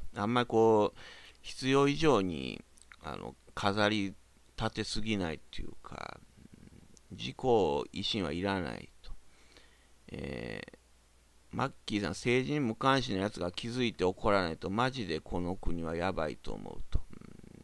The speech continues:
うん、ねえ、ほんまに。いや、だからインボイスとかも、本当にね、あの、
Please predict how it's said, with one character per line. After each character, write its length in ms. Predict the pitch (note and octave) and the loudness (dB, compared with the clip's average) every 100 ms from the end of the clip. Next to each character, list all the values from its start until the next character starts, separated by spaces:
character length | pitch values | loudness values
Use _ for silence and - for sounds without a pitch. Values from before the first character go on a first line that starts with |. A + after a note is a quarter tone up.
| - - - | -20 -18 -10
う 20 | |
ん、 40 | |
ね 320 | F#2+ A2+ A2+ E2 | 0 2 4 2
え、 40 | |
ほ 180 | - C2+ | -2 -8
ん 280 | C2+ A#1 A1 | -8 -10 -8
ま 160 | G#1 | -8
に。 400 | G1+ G1+ G1+ G1+ - - - - - - _ _ _ _ - - | -10 -12 -12 -14 -18 -20 -20 -20 -20 -20 _ _ _ _ -20 -18
い 60 | - | -16
や、 80 | - G#1+ - - - - - | -14 -14 -16 -18 -20 -20 -14
だ 80 | F2 | -8
か 100 | D#2+ | -6
ら 40 | D#2 | 2
イ 200 | A#2 E3 | 4 4
ン 180 | G3+ | 4
ボ 180 | G#3+ D4+ | 4 6
イ 80 | E4 | 6
ス 140 | - | 4
と 120 | - F#3 | 0 0
か 200 | C3+ G2+ | 2 0
も、 380 | F#2+ G2 G2 - - - - | 4 4 4 0 -18 -20 -12
本 340 | - F#3 A3+ A#3 | 2 4 4 4
当 120 | G#3+ | 6
に 80 | G3 | 8
ね、 160 | F#3+ | 8
あ 140 | A#2+ C3 | 8 8
の、 340 | B2 B2 B2 | 8 6 6